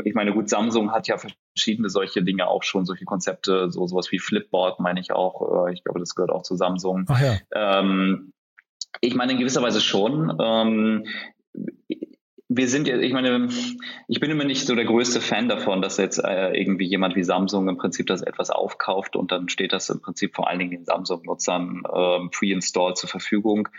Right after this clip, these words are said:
Speaker 1: Andererseits ist es so, dass wir offen im Prinzip eigentlich in solche Partnerschaften natürlich gerne reingehen. Ähm, das heißt natürlich auch,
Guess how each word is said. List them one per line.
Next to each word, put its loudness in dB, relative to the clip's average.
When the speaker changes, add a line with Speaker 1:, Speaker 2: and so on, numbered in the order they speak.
Speaker 1:
Andererseits 2
ist 4
es 0
so, 2
dass -2
wir 0
offen 2
im 4
Prinzip 0
eigentlich 0
in 0
solche -2
Partnerschaften -2
natürlich -2
gerne 0
reingehen. 0
Ähm, 2
das -2
heißt 0
natürlich 0
auch, -4